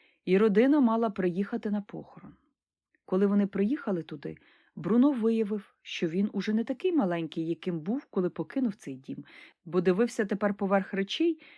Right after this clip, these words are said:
як раніше не міг дивитися, і тепер він міг виглянути з вікна свого колишнього будинку на найвищому поверсі. Бруно не бачився із своєю бабусею, відколи покинув Берлін,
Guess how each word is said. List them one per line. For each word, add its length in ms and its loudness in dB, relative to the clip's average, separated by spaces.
як 220 0
раніше 420 2
не 120 4
міг 240 4
дивитися, 680 -4
і 100 -4
тепер 380 0
він 180 2
міг 200 -2
виглянути 520 -2
з 80 -6
вікна 360 -4
свого 340 -8
колишнього 600 -6
будинку 540 -6
на 80 2
найвищому 580 0
поверсі. 640 -14
Бруно 340 0
не 100 0
бачився 520 -2
із 80 -6
своєю 360 -2
бабусею, 600 -4
відколи 420 -2
покинув 460 -2
Берлін, 540 -4